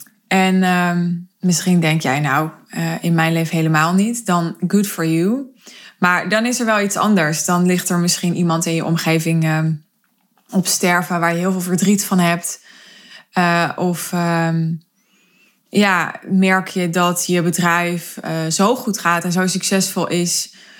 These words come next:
ja, dat je het eigenlijk een beetje beangstigend vindt, hè. Dus er,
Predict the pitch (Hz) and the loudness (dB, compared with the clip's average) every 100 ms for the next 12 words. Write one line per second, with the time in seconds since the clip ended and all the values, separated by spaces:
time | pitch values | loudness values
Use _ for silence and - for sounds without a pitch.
0 | - - _ 190 185 165 170 180 - 180 | -20 -20 _ 0 0 0 -2 -4 -2 -2
1 | 175 170 170 170 180 _ _ - 185 175 | -2 -2 -2 -4 -10 _ _ -6 -2 0
2 | 175 160 175 156 170 165 190 190 190 185 | 0 -4 -4 -2 0 0 2 0 0 -2
3 | - 180 185 190 214 214 - 190 185 - | 0 0 0 0 0 0 -2 -2 -2 -4